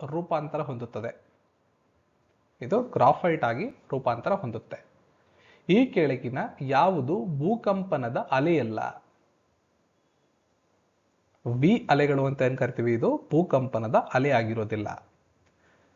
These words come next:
ಆ, ಪರಮಾಣು ವಿದಳನ, ನ್ಯೂಕ್ಲಿಯರ್ ಫಿಷನ್ ಕ್ರಿಯೆಯಿಂದಾಗಿ ನ್ಯೂಕ್ಲಿಯರ್ ರಿಯಾಕ್ಟರ್‌ನಲ್ಲಿ ಶಕ್ತಿ ಉತ್ಪಾದನೆಯಾಗುತ್ತದೆ. ನ್ಯೂಕ್ಲಿಯರ್ ರಿಯಾಕ್ಟರ್‌ನಲ್ಲಿ ಟೈಟಾನಿಯಂ ಅನ್ನ ಇಂಧನವಾಗಿ ಬಳಸುತ್ತಾರೆ.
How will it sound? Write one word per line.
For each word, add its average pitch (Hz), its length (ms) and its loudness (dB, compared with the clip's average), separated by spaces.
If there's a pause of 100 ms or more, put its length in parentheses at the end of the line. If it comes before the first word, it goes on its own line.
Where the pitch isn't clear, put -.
(580)
ಆ, 165 400 6 (420)
ಪರಮಾಣು 220 600 4
ವಿದಳನ, 165 480 0 (320)
ನ್ಯೂಕ್ಲಿಯರ್ 175 560 -2
ಫಿಷನ್ 143 480 -2 (600)
ಕ್ರಿಯೆಯಿಂದಾಗಿ 165 920 2
ನ್ಯೂಕ್ಲಿಯರ್ 175 680 -2
ರಿಯಾಕ್ಟರ್‌ನಲ್ಲಿ 147 840 -4 (100)
ಶಕ್ತಿ - 300 -4
ಉತ್ಪಾದನೆಯಾಗುತ್ತದೆ. 131 1120 -4 (540)
ನ್ಯೂಕ್ಲಿಯರ್ 220 640 2
ರಿಯಾಕ್ಟರ್‌ನಲ್ಲಿ 160 920 -6 (140)
ಟೈಟಾನಿಯಂ 196 680 -2
ಅನ್ನ 120 180 -10 (180)
ಇಂಧನವಾಗಿ 190 580 -6
ಬಳಸುತ್ತಾರೆ. - 720 -10